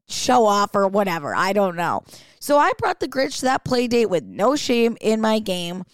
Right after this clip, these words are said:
But I did think for a minute as a young girl that maybe one of the girls that had two American Girl dolls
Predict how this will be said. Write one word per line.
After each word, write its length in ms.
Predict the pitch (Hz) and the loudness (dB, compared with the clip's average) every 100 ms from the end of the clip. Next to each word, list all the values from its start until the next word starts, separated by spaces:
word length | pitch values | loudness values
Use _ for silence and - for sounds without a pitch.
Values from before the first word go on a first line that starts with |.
| _ _ _ _ | _ _ _ _
But 120 | 339 | 0
I 80 | 370 | 0
did 340 | 269 370 415 | -2 -2 -2
think 280 | - 302 285 | -2 -4 -4
for 140 | 269 269 | 0 0
a 60 | |
minute 400 | 233 214 208 214 - - _ _ 214 | 0 0 0 -2 -8 -20 _ _ -2
as 220 | 262 254 | -2 0
a 60 | |
young 260 | 240 240 226 | 0 0 -2
girl 400 | 196 196 190 - _ - - | -2 0 0 -2 _ -6 -2
that 140 | 294 | 0
maybe 540 | 294 370 277 220 226 - _ _ | 0 0 0 -2 -6 -10 _ _
one 260 | 202 277 330 | -2 0 0
of 120 | 262 | -2
the 80 | 247 | -2
girls 440 | 214 202 202 - _ - | 0 2 0 -4 _ -2
that 120 | 233 | 0
had 220 | 226 220 | 0 -2
two 180 | - 359 | -2 0
American 500 | 269 208 202 208 185 | 0 0 -2 -6 -4
Girl 220 | 180 170 | -2 0
dolls 320 | 170 180 226 | 0 0 -2